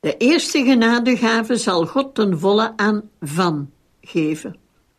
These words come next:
Ondanks al zijn avonturen en de wereldse besmettingen die hij op zijn levensweg ontmoet, zorgde Gods genade er onophoudelijk voor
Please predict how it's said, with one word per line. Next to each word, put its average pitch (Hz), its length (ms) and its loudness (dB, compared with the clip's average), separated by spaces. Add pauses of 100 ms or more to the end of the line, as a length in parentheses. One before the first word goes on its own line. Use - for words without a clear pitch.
(400)
Ondanks 254 760 2
al 302 300 0
zijn 277 300 0
avonturen 226 1040 2
en 208 160 4
de 190 120 4
wereldse 262 640 0
besmettingen 202 800 0 (240)
die 220 160 4
hij 220 260 2
op 208 120 -6
zijn 226 240 0
levensweg 226 760 0
ontmoet, 190 680 0 (500)
zorgde 196 580 0
Gods 277 340 -2
genade 226 540 0
er 180 380 -2
onophoudelijk 262 960 0
voor 226 440 2